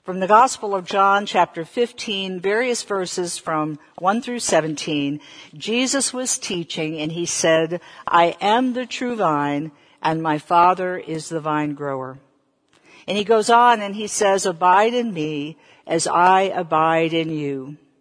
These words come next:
At verse seven, he says, "If you abide in me and my words abide in you, ask for whatever you wish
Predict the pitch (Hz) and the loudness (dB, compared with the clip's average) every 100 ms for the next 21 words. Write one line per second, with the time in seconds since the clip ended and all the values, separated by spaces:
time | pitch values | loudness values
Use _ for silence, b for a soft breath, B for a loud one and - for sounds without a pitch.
0 | _ _ _ B B B 185 - 220 214 | _ _ _ B B B -6 0 -2 0
1 | - 254 233 196 190 185 214 196 233 202 | 4 4 4 -2 -6 -6 -4 0 4 4
2 | 196 175 190 226 220 202 214 220 254 226 | 4 2 -2 -2 0 2 6 6 6 2
3 | 190 180 151 139 151 185 B B B 175 | -4 -4 -4 -4 -6 -12 B B B -2
4 | 185 190 190 220 220 208 202 202 190 165 | 0 4 4 4 2 -2 -2 -2 0 -2
5 | 180 180 196 202 147 196 190 151 135 135 | 2 4 4 2 -2 -8 -6 -6 -6 -10
6 | 185 _ b b b b 180 208 240 - | -14 _ b b b b 2 4 2 -4
7 | - 190 175 160 226 254 254 262 196 160 | -6 -6 -6 -4 -4 -4 -6 -6 -2 -2
8 | 156 - | -2 -6